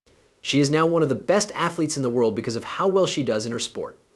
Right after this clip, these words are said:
She also uses her fame to support female athletes and promote body positivity. She now talks about the picture that made her famous as if it were separate from her. She says that over the years, she has been able to separate herself from what happened.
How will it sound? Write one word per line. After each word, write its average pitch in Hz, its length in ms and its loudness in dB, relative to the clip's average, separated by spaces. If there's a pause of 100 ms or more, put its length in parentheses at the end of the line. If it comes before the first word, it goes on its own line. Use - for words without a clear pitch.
(400)
She - 140 -4
also 196 200 2
uses 196 320 0
her 156 120 0
fame 160 320 2
to 160 100 -6
support 147 400 0
female 180 400 -2
athletes 123 380 -6
and 110 160 -12
promote 120 320 -2
body 117 240 0
positivity. 120 760 -6 (460)
She 131 140 -2
now 151 160 2
talks 180 240 2
about 151 180 2
the 151 60 -6
picture 151 320 -2
that 110 120 -2
made 120 160 0
her 117 100 -2
famous 135 420 -2
as 113 100 -6
if 120 80 -4
it 107 80 -6
were 104 80 -10
separate - 460 -4
from - 140 -16
her. - 200 -18 (1400)
She - 180 -4
says 226 280 6
that 202 100 6
over 196 180 4
the 196 100 0
years, 131 380 4
she 156 100 0
has 139 100 0
been 151 140 0
able 156 180 0
to 147 100 -2
separate 175 540 0
herself 110 380 -4
from 113 140 -8
what 104 140 -4
happened. - 440 -12